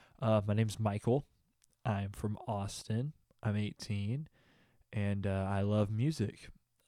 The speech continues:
Um, the reason I decided, even thought about doing a podcast was because in two thousand nineteen, summer two thousand nineteen, uh, I had a story about my experience with a bidet,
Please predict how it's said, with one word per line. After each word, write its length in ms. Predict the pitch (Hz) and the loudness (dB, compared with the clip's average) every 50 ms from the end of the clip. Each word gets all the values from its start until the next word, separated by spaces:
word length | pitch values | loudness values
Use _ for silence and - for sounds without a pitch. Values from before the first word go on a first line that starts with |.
| _ _ - | _ _ -2
Um, 420 | 113 104 101 98 98 98 95 92 - - _ _ _ _ _ _ _ _ _ _ _ _ _ _ _ - - | 0 2 2 2 0 -2 -4 -6 -8 -12 _ _ _ _ _ _ _ _ _ _ _ _ _ _ _ -4 0
the 160 | 131 123 117 | 2 2 4
reason 320 | 117 120 127 120 127 120 117 | 4 4 4 4 4 4 4
I 100 | 113 113 | 4 2
decided, 680 | 107 113 - - 117 110 107 107 107 107 107 113 - - | 2 0 0 0 2 2 2 0 -2 -2 -4 -6 -10 -6
even 220 | - 135 123 110 101 | -4 -2 -2 0 0
thought 180 | - 107 107 | 2 2 2
about 220 | 110 101 107 104 101 | 2 2 0 0 0
doing 160 | 107 104 98 | 0 0 -2
a 60 | 98 | -2
podcast 560 | - - 123 143 143 - 117 101 101 104 - - - - - - - - - _ - | -2 -2 -2 0 0 0 0 0 0 -2 -4 -6 -12 -20 -20 -20 -20 -20 -20 _ -6
was 160 | 107 101 95 | -6 -4 -4
because 320 | 101 98 - 107 101 98 101 | -6 -6 -4 -2 -2 0 0
in 180 | 101 101 101 | -2 -2 -2
two 140 | 92 107 104 | -2 -2 -2
thousand 560 | 101 104 98 98 107 101 98 98 98 95 95 | 0 0 0 0 -2 -2 -2 -4 -4 -4 -2
nineteen, 720 | 95 98 101 113 - - - - 135 135 139 147 156 147 - - - _ _ | -2 -2 -2 -2 -4 -6 -6 -4 -2 -2 -2 -2 -4 -4 -8 -12 -18 _ _
summer 360 | - - - 104 107 110 117 120 | -10 -4 -2 0 0 0 0 0
two 100 | - - | 0 2
thousand 200 | 123 120 120 120 | 2 2 2 0
nineteen, 380 | 123 123 123 127 135 135 135 135 - - - - - _ _ _ - | -2 -2 -2 0 0 0 -2 -2 -6 -10 -18 -20 -20 _ _ _ -2
uh, 380 | - 107 104 104 101 98 104 127 - | 2 2 4 4 4 2 0 -2 -2
I 80 | - 117 | -2 -2
had 560 | 110 104 110 107 104 101 101 101 101 98 107 104 - _ _ - - | 0 0 0 0 0 0 0 0 0 -2 -4 -6 -10 _ _ -8 -4
a 520 | 104 101 101 98 98 98 98 98 98 101 104 | -2 0 0 0 0 0 -2 -2 -4 -4 -6
story 760 | - - - - - 123 127 135 131 113 110 110 120 117 - _ _ - | -8 -10 -10 -2 2 4 6 6 6 6 4 2 0 -2 -4 _ _ -4
about 280 | 113 101 104 104 104 | -2 0 2 2 2
my 100 | 107 107 | 2 0
experience 640 | 104 104 - - - - - 117 113 110 107 101 - | 0 -2 -4 -10 -8 -4 -2 0 0 0 -2 -2 -2
with 160 | 113 113 - | -4 -4 -4
a 60 | - | -4
bidet, 720 | 104 107 104 - - - 113 113 120 117 107 107 117 120 | -4 -6 -6 -4 -2 0 2 4 4 4 4 2 0 -2